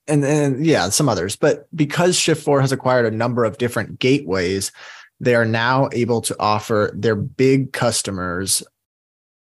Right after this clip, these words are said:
merchant acquiring services as well. And so don't ask me how, but apparently because they were able to stitch together these different gateways, um, they can kind of work backwards in the value chain and also do the merchant acquiring services, which is like,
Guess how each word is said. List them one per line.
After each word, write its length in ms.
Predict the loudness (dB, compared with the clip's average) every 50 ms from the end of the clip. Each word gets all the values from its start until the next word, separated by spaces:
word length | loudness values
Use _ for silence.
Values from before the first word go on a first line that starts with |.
| _ _ _ -2
merchant 360 | 2 2 2 2 2 0 -2
acquiring 460 | -2 0 2 2 4 4 4 2 2
services 480 | 2 2 2 2 2 2 2 2 0 0
as 120 | -2 -2
well. 440 | -2 0 0 2 2 0 0 -2 _ _ _ _ _ _ -2
And 220 | -2 0 2 2
so 640 | 2 2 4 4 4 6 4 4 4 2 0 -4 -6 _ _ _ _ _
don't 160 | 0 0 2 2
ask 200 | 2 0 0 0
me 60 | 0
how, 400 | 2 2 2 2 0 -2 -4 -8 _ _ _
but 340 | 0 2 2 2 0 -2 -8 _ _ _ _ _
apparently 320 | -4 -2 -2 0 0 0 -2
because 260 | -2 -2 -2 -2 0
they 80 | 2 2
were 60 | 2
able 160 | 2 0 0
to 80 | -2 -2
stitch 300 | -2 -2 -4 -4 -6 -4
together 280 | -4 -2 0 0 2 2
these 160 | 2 0 0
different 440 | 0 0 0 0 0 -4 -4 -4 0
gateways, 640 | 0 0 2 2 0 2 2 2 2 2 0 -2 -6 -8 -14 -14 -14 -14 -14 -18 -20 _ _ -4
um, 480 | -2 0 0 0 0 -2 -2 -6 -10 _ _ _ _ _ _ _ _ 0
they 120 | 0 0
can 240 | 2 0 0 -2 -2
kind 220 | -2 -2 -2 0
of 220 | -2 -2 -4 -8 -8
work 380 | -4 0 2 2 2 0 -2 -6 _ -4
backwards 800 | -4 -4 -4 -2 -2 0 2 2 2 2 0 0 0 0 -2 -4 -8 _ _ -4
in 80 | -2 -2
the 80 | 0
value 280 | 0 0 2 2 0 0
chain 260 | 0 0 -2 -2 -2 -4 -2
and 100 | -2 0
also 300 | 2 2 2 2 0 0
do 200 | 2 2 2 2 2
the 80 | 0
merchant 340 | 0 0 0 0 0 -2 -4
acquiring 420 | -4 -2 0 0 0 2 2 0 2
services, 560 | 2 2 2 4 4 4 4 4 2 2 2
which 280 | 2 2 2 2 0 0
is 160 | -2 0 0
like, 340 | 0 2 0 0 -2 -6